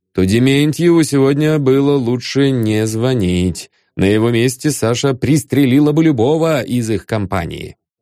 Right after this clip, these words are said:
После будильника ей уже не спалось. Поэтому еще через полчаса она встала, наспех позавтракала и, бросив спящего мужа и бывшую однокурсницу, сбежала из дома.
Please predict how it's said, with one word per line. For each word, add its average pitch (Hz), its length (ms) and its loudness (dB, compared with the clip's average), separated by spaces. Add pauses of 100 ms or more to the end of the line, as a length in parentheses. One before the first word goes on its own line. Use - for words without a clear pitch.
(600)
После 175 340 0
будильника 160 680 2
ей 139 360 2
уже 120 320 0
не 101 240 -2
спалось. 78 640 -6 (600)
Поэтому 196 580 2
еще 175 460 2
через 95 300 -2
полчаса 135 720 -2
она 139 320 -2
встала, 92 720 -4 (200)
наспех 180 460 -2
позавтракала 156 920 -4 (180)
и, 220 80 2
бросив 185 420 0
спящего 113 680 -2
мужа 104 440 0
и 113 200 -2
бывшую 92 540 0
однокурсницу, 190 920 -2 (300)
сбежала 127 480 0
из 90 140 -2
дома. 92 340 -2